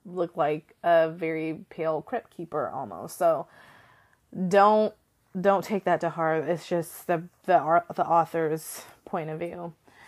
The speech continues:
Uh, weaknesses, sinus trouble, skin eruptions, allergies. How moon and Capricorn people relate to the sun signs. So, of course, it goes through all twelve signs. So let's start with to sun and Aries.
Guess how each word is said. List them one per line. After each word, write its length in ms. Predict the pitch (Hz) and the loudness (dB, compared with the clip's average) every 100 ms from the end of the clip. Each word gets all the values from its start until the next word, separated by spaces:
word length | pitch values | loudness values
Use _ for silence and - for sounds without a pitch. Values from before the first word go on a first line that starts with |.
| - - _ - | -20 -20 _ 2
Uh, 220 | 190 175 | 4 8
weaknesses, 760 | 196 240 233 - 220 214 208 208 | 6 6 4 4 4 6 6 2
sinus 600 | - - 233 247 254 254 | -4 2 6 6 4 2
trouble, 380 | 233 208 214 | 2 4 4
skin 320 | 208 - 196 196 | 2 -2 -4 -4
eruptions, 520 | 185 175 175 175 165 | -2 -2 -4 -10 -8
allergies. 600 | 160 160 160 156 151 156 | -4 -2 -4 -8 -12 -14
How 360 | - 202 220 233 | -6 2 2 2
moon 240 | 208 202 | -2 -6
and 80 | 190 | -6
Capricorn 420 | 185 175 - 175 | -6 -6 -8 -8
people 280 | 180 175 170 | -8 -6 -6
relate 360 | 165 160 156 | -4 -6 -10
to 80 | - | -12
the 80 | 165 | -14
sun 300 | - 285 254 | -2 0 0
signs. 420 | 196 170 185 - _ - - - _ | -4 -8 -8 -20 _ -20 -20 -20 _
So, 240 | - 175 | -6 -4
of 100 | 170 | -4
course, 280 | - 196 196 | -2 -4 -2
it 80 | 190 | -4
goes 220 | 190 185 | -2 -4
through 240 | - 180 170 | -4 -8 -6
all 260 | 160 160 | -6 -8
twelve 280 | - 160 156 | -8 -10 -10
signs. 440 | - 226 233 226 | -2 -2 0 -4
So 80 | 208 | -4
let's 180 | 175 165 | -4 -4
start 320 | - 175 165 | -4 -2 -2
with 260 | 156 165 170 _ _ _ _ | -2 -4 -6 _ _ _ _
to 220 | - 208 185 | -8 -6 -6
sun 320 | - 175 165 | -4 -6 -6
and 120 | 156 | -8
Aries. 600 | - 247 247 240 240 233 | -6 -4 -2 -2 -2 -6